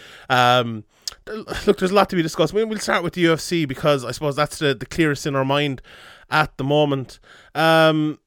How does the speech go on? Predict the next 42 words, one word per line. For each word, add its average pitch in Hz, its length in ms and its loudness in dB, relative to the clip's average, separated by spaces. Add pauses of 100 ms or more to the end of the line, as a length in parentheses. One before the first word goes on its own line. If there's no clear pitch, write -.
(280)
we 185 120 4
had 180 120 6
a, 180 40 4
<sighs> 165 200 -4
it - 300 -6
was 143 100 -8
a - 40 -8
fantastic 170 460 -2
card, 180 280 0
to 156 80 -8
be 127 100 -4
honest. 113 380 -8 (340)
Uh, 113 160 0
I 143 160 0
thought 127 260 2
from, 123 300 -6
uh, 113 140 0
from 120 200 -8
bottom 131 340 0
to - 100 -12
top. 135 320 -2 (720)
The 170 120 0
main 240 200 6
event, 196 380 4
Deiveson 185 360 0
Figueiredo 160 720 2
versus 131 500 -6
Brandon 143 320 0
Moreno. 127 520 -2 (560)
What, 196 220 -2
what, - 720 -8
before 208 240 -2
I 214 60 0
give 190 120 -4
my 156 140 -2
thoughts, 143 180 -2
what, 180 200 -4
what 202 160 -4
were 196 80 0
your 185 200 4
overall 147 560 2
thoughts 143 480 -2